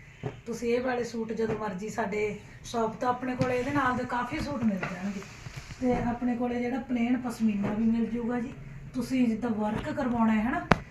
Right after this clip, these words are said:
ਪਸ਼ਮੀਨੇ ਦੇ ਉੱਪਰ ਆਪਣੇ ਕੋਲ ਪਸ਼ਮੀਨੇ ਦੇ ਸਾਰੇ ਕਲਰ ਹੁੰਦੇ ਆ। ਤੁਸੀਂ ਸਾਡੇ ਕੋਲੋਂ ਵਰਕ ਵੀ ਕਰਵਾ ਸਕਦੇ ਹੋ, ਥਰੈੱਡ ਵਰਕ ਜਿੱਦਾਂ, ਹਨਾ, ਉਹ ਵੀ ਤੁਸੀਂ ਸਾਡੇ ਕੋਲੋਂ ਕਰਵਾ ਸਕਦੇ ਹੋ। ਆਪਣੇ ਕੋਲੇ ਵਰਕ ਹੋਏ ਹੋਏ ਸੂਟ ਵੀ ਹੁੰਦੇ ਆ।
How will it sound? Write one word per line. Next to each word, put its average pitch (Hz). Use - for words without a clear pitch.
ਪਸ਼ਮੀਨੇ 226
ਦੇ 226
ਉੱਪਰ 226
ਆਪਣੇ 226
ਕੋਲ 226
ਪਸ਼ਮੀਨੇ 220
ਦੇ 214
ਸਾਰੇ 233
ਕਲਰ 226
ਹੁੰਦੇ 202
ਆ। 302
ਤੁਸੀਂ 262
ਸਾਡੇ 240
ਕੋਲੋਂ 233
ਵਰਕ 202
ਵੀ 262
ਕਰਵਾ 233
ਸਕਦੇ 226
ਹੋ, 226
ਥਰੈੱਡ 208
ਵਰਕ 214
ਜਿੱਦਾਂ, 226
ਹਨਾ, 247
ਉਹ 208
ਵੀ 247
ਤੁਸੀਂ 254
ਸਾਡੇ 220
ਕੋਲੋਂ 214
ਕਰਵਾ 208
ਸਕਦੇ 226
ਹੋ। 302
ਆਪਣੇ 233
ਕੋਲੇ 240
ਵਰਕ 220
ਹੋਏ 214
ਹੋਏ 190
ਸੂਟ 196
ਵੀ 220
ਹੁੰਦੇ 185
ਆ। 170